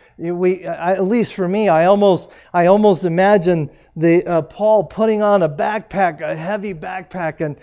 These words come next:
it, it becoming a burden to him. But if you understand what that word truly means, what Paul is saying is, "He has given me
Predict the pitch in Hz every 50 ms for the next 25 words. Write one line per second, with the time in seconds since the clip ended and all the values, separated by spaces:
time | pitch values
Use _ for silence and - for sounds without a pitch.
0 | - - - _ - - 175 180 170 185 180 160 147 185 175 170 - 185 220 220
1 | 220 202 190 165 147 139 143 185 190 202 208 190 185 185 165 - - 196 175 135
2 | 143 160 147 131 120 113 - _ _ _ _ _ _ _ _ _ _ _ _ _
3 | _ _ _ _ _ _ _ _ - 147 180 185 185 156 160 185 185 196 220 233
4 | 233 226 226 - - - 214 214 220 214 202 175 151 - _ _ _ - 160 185
5 | 190 190 214 196 196 190 190 190 196 190 156 - - - 220 220 226 214 202 185
6 | 175 170 190 214 220 202 175 160 147 - - - - _ _ _ _ _ _ _
7 | _ - - 180 196 208 202 - - 202 220 220 214 202 185 - - - 214 220
8 | 226 220 208 190 180 180 170 160 - 175 190 202 190 202 190 165 160 147 143 175
9 | 202 214 202 226 226 220 208 208 214 214 220